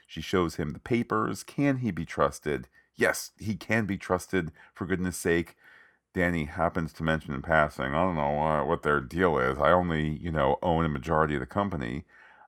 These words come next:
Um, Colleen calls the bribe a bribe, um, and then she's handed the M and M's to take to Joy. I made me wonder, Pete, was this scene simply an excuse to get the M and M's in the hand of Joy?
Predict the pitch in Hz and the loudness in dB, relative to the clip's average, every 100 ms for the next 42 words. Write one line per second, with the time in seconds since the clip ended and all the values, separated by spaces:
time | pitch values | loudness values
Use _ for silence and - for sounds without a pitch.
0 | - 85 80 78 76 71 71 _ _ - | -4 -2 0 0 -2 -6 -8 _ _ -20
1 | _ - 90 95 90 - 85 85 82 82 | _ 0 2 2 0 0 2 2 2 -4
2 | 76 78 71 71 - - - 80 82 104 | 2 2 4 2 0 -4 -2 2 4 4
3 | 123 120 - _ - - _ - 85 82 | 2 -2 -6 _ -20 -20 _ -2 2 2
4 | 80 78 76 _ _ _ - 95 101 101 | 2 0 -8 _ _ _ -2 0 0 0
5 | 104 - 101 98 - - 101 101 101 98 | -2 -4 -2 -2 -4 -4 -2 -2 -2 -4
6 | 92 - 90 80 _ _ _ - 92 87 | -6 -2 -2 -2 _ _ _ -4 0 2
7 | 85 107 117 - - 98 85 - 78 90 | 2 2 -2 -6 -2 0 0 -4 -4 2
8 | 92 123 151 170 _ _ _ _ _ - | 4 4 2 -6 _ _ _ _ _ -20
9 | - - 101 104 120 113 95 117 107 - | 2 6 6 6 2 2 4 2 2 0
10 | 95 - 69 101 107 98 - 104 101 95 | 0 2 2 2 2 -2 -2 -2 0 -2
11 | 95 90 98 90 - - 85 90 - 78 | -4 -2 -4 -4 -8 -8 -6 -6 -8 -4
12 | 85 - - 85 85 85 82 80 - 78 | -4 -4 -4 -2 0 -2 -2 -6 -6 -6
13 | 76 76 73 69 - 117 127 131 | -4 -4 -4 -4 2 6 6 4